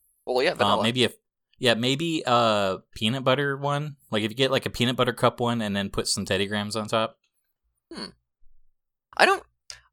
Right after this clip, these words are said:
Speaker 1: uh, 'cause I actually have some, like, Breyers peanut butter cup ice cream that I've been very slowly eating, and it's, you gotta be careful with the peanut butter ice cream. I feel like you can go overboard, and it's just too much.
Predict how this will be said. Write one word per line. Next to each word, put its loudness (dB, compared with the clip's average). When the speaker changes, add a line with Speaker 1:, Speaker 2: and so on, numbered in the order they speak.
Speaker 1:
uh, 6
'cause -4
I 8
actually 2
have 2
some, -4
like, -4
Breyers 2
peanut -6
butter 2
cup -4
ice 0
cream -8
that 0
I've 0
been -10
very 2
slowly -2
eating, -4
and -4
it's, -6
you 6
gotta 12
be -2
careful 4
with 0
the -10
peanut 2
butter 6
ice 6
cream. -4
I 0
feel 0
like 0
you -2
can -8
go 2
overboard, 0
and -6
it's -6
just -6
too -10
much. -6